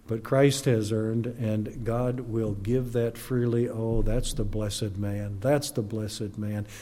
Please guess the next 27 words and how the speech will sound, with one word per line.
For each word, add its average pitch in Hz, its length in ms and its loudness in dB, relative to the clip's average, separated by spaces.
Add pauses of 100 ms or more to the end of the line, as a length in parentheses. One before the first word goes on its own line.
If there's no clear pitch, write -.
(200)
because 123 540 2 (380)
justification 135 1300 2
is 113 420 -2
by 104 480 -4 (640)
grace 156 480 0
alone, 98 560 -6
through 95 220 -10
faith 160 480 -6
alone, 90 580 -10
in 92 140 -10
Christ 151 500 -10
alone. 90 380 -10 (640)
And 113 200 -2
David 151 360 0
understood 104 600 -8
that 101 220 -6
even 139 260 -4
back 120 380 -6
then, 95 260 -8
and 98 120 -12
he 147 160 -6
realized, 107 680 -4 (960)
"I'm, 123 500 4 (1300)
I'm 131 180 8
a 117 80 8
sinner 147 380 6
deserving 110 760 2